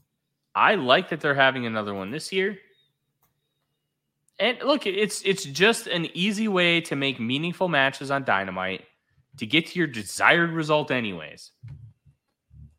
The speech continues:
I, I like it. And you know what?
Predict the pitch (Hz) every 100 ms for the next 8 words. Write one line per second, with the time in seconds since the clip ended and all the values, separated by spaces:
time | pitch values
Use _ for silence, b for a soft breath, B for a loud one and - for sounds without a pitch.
0 | _ _ _ _ _ _ _ _ _ _
1 | _ - 135 - - 190 233 320 - -
2 | - _ 135 180 196 190 175 214 175 220